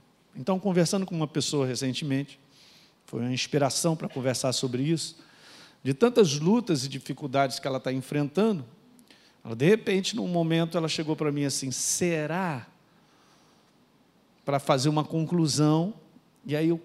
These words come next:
peguei na hora e falei, "Não, cara, não.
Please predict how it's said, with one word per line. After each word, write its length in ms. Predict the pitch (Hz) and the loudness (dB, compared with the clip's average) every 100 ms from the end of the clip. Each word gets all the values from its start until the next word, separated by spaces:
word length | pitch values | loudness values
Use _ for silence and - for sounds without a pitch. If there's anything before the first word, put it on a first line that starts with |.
| - - | -2 6
peguei 480 | 185 135 123 202 | 6 6 0 2
na 200 | 208 190 | 2 -2
hora 220 | 165 175 165 | 0 0 -2
e 20 | |
falei, 240 | - 156 | -4 -6
"Não, 520 | 151 156 165 185 208 | -4 -4 -2 -2 -4
cara, 400 | 196 165 139 127 | -6 -12 -14 -10
não. 500 | 139 151 165 95 202 | -8 -6 -4 -6 -8